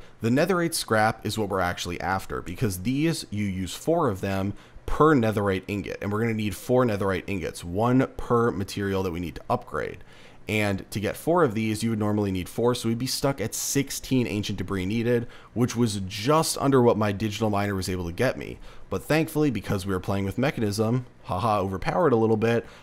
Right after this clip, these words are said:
uh, we are actually able to use the Crusher on the ancient debris to get three of these in the end.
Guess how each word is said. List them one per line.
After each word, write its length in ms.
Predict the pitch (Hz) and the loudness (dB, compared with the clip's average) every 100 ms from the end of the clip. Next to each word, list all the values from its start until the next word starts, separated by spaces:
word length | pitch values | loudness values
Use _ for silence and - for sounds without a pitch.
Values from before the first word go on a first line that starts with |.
| - | -6
uh, 180 | - 143 | 2 4
we 240 | 95 113 160 | 4 2 4
are 80 | |
actually 400 | 170 165 - 143 | 4 4 2 -2
able 460 | 110 107 110 113 113 - - | 0 2 6 6 4 -6 -18
to 100 | - | -6
use 480 | 107 98 101 101 98 - - - | -2 0 2 0 -2 -10 -18 -6
the 380 | 95 104 95 - | -2 0 0 -4
Crusher 680 | - 165 190 - 92 95 117 - - - | 0 4 4 2 0 0 -4 -10 -20 -2
on 120 | 110 113 | 2 2
the 80 | |
ancient 320 | 92 104 98 90 | 2 0 -2 -6
debris 460 | 85 98 95 95 - - | -2 0 0 -2 -8 -2
to 100 | 127 | 0
get 240 | 127 123 | 2 0
three 480 | - - 101 113 156 | -6 -6 -2 2 2
of 140 | 131 | 2
these 260 | 92 69 - | -2 -4 -4
in 80 | 95 | -4
the 160 | 90 85 | -4 -4
end. 360 | 80 60 - | -6 -8 -12